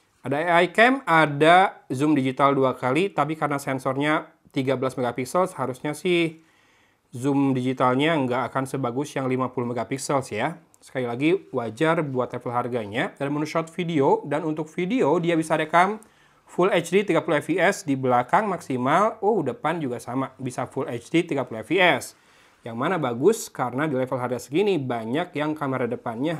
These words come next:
hanya tujuh dua puluh P ya. H D, bukan Full H D. Kemudian ada Beauty, Portrait, dan More. More ini time lapse, dual video, super night, pro, air shot, dan panorama. Yang pro bisa atur exposure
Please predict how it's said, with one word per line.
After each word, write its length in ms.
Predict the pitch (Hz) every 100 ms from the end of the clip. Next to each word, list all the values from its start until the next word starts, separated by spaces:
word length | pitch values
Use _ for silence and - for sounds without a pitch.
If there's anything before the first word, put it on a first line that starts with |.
| 135
hanya 480 | 113 107 120 160 185
tujuh 280 | - 143 139
dua 160 | 135 131
puluh 180 | 147 160
P 80 | 220 196 156
ya. 20 | 190 _ _ _ _ _ _ _
H 240 | 131 120 135
D, 400 | 156 143 90 - 120
bukan 400 | 113 131 139 151
Full 240 | - 117
H 240 | 117 110
D. 240 | 123 117 95 - _ _ _
Kemudian 240 | 139 165
ada 160 | 175 165
Beauty, 320 | 160 160 208 233
Portrait, 580 | 175 165 180 208 226 -
dan 400 | 151 165 202 233 -
More. 320 | 202 165 107 113
More 160 | 135 180
ini 240 | 180 240 233
time 260 | 190 190
lapse, 240 | 233 240 170
dual 240 | 165 170
video, 320 | 165 160 202
super 320 | 202 170 165
night, 320 | 165 190 220 -
pro, 240 | 175 208
air 240 | 165 151
shot, 240 | - 190 190
dan 240 | 151 147
panorama. 640 | 139 127 123 156 165 113 92 _ _ _ _ _ _ 139
Yang 260 | 165 294
pro 300 | 302 160 190
bisa 400 | 165 180 190 208
atur 320 | 175 175 214 220
exposure 800 | 185 - - 175 170 147 233